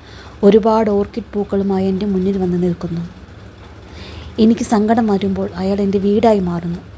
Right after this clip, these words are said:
അങ്ങനെ ഒരുപാട്, ഒരുപാട്, ഒരുപാട് വരികൾ നമ്മുടെ മനസ്സിന് ചേർത്ത് നിർത്തുന്ന ഒരുപാട് സന്ദർഭങ്ങൾ ഈ പുസ്തകത്തിൽ കാണാം. നമ്മളെപ്പോഴും നമ്മുടെ ജീവിതം പൂർണ്ണമാക്കാൻ വേണ്ടിയുള്ള ഒരാൾക്ക് വേണ്ടിയുള്ള കാത്തിരിപ്പാണ്.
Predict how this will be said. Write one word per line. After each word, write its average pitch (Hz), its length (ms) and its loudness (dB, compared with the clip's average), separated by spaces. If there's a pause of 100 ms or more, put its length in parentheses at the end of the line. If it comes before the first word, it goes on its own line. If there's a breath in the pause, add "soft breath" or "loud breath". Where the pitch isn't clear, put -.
(540)
അങ്ങനെ 214 260 0
ഒരുപാട്, 214 380 4
ഒരുപാട്, 214 340 2
ഒരുപാട് 233 360 0
വരികൾ 185 320 -6 (1200 loud breath)
നമ്മുടെ 254 240 2
മനസ്സിന് 247 420 2
ചേർത്ത് 233 360 2
നിർത്തുന്ന 214 420 -4
ഒരുപാട് 202 340 -2
സന്ദർഭങ്ങൾ 180 600 -4 (540)
ഈ 214 120 0
പുസ്തകത്തിൽ 190 540 -6
കാണാം. 92 320 -12 (460 loud breath)
നമ്മളെപ്പോഴും 277 720 -4 (100)
നമ്മുടെ 220 240 -10
ജീവിതം 208 480 -10
പൂർണ്ണമാക്കാൻ 220 720 -8
വേണ്ടിയുള്ള 196 500 -8
ഒരാൾക്ക് 190 420 -12
വേണ്ടിയുള്ള 185 420 -10
കാത്തിരിപ്പാണ്. 185 680 -12